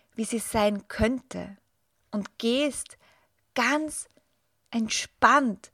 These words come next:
liebevoll dieser Vision entgegen und setzt Handlungen in diese Richtung, weil du weißt, dass das das Beste ist, was es jetzt zu tun bedarf,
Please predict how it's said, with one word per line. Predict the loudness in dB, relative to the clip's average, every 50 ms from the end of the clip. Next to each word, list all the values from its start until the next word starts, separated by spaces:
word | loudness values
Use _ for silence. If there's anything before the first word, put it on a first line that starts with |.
| _ -20 -20 _ _ -8
liebevoll | -4 0 4 6 6 8 8 6 2 2 0 -2 -2 0 -2 -4 -8 -12 -20 _ _ 2
dieser | 4 6 6 6 8 6 4 4 4
Vision | 0 -2 -2 -2 -4 -2 4 8 8 10 10 8 6 4 2
entgegen | -4 -4 -4 -6 -4 0 2 4 4 4 2 -2 -10 -12 -12 -16 _ -20 -18 -18 -18 -8 -2
und | 0 0 0
setzt | 2 6 6 6 6 6 0 -6 -2 0 6 10
Handlungen | 10 10 10 8 4 4 6 6 6 6 4 4 2 0 -4 -10 _ _ _ _ -6
in | -4 -2 -2 0
diese | 0 0 0 0 -2 -4 -2
Richtung, | -2 -4 -4 -6 -8 -8 -8 -8 -10 -12 _ _ _ _ _ _ _ 0
weil | 2 2
du | 4 2 2 6
weißt, | 8 8 8 10 8 4 4 2 -2 -12 -20 -20 -20 -12 _
dass | -2 0 0 2 4
das | 6 8 8 8 8 6 2
das | -4 -4 -4 -4 0
Beste | 6 6 8 8 6 4 2 -2 -2
ist, | 0 0 0 -2 -2 -4 -8
was | -8 -6 -6
es | -6 -2 0
jetzt | 0 0 -2 -4 -8
zu | -6 -8 -8 _ 0
tun | 2 2 2 2 0
bedarf, | -2 -2 -2 2 2 2 2 2 -2 -4 -10 -16 -18